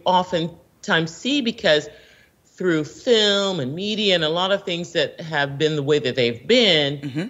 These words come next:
Speaker 1: we've seen a certain kind of a portrayal.
Speaker 2: Right.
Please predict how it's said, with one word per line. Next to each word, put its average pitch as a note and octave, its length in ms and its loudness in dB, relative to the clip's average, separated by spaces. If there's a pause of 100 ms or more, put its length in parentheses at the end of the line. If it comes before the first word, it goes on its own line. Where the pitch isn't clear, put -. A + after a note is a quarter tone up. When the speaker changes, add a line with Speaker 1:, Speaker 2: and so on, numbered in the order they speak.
Speaker 1:
we've F3+ 140 -6 (220)
seen G3 240 2
a - 40 2
certain F3 420 -6
kind D#3 360 -2
of C3 120 -6
a C3+ 40 -6
portrayal. A#2+ 840 -6 (100)
Speaker 2:
Right. D3+ 320 -4